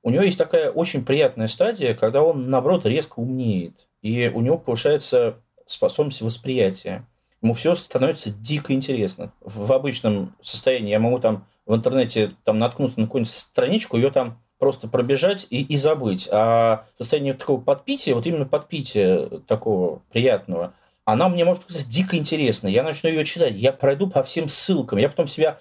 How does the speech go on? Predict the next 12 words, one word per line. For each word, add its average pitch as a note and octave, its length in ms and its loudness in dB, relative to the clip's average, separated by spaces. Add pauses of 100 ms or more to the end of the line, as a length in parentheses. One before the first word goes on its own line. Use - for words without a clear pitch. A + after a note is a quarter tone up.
(200)
обнаружу, B2+ 400 2
что C#3+ 120 0
прошло - 460 0
четыре D3+ 380 -2
часа, A3+ 500 0 (240)
и A2 60 -2
я E3 160 4
всё D#3+ 220 -2
это E3+ 260 0
изучаю. D#3 560 0
Я C#3+ 100 4
уже D#3 280 0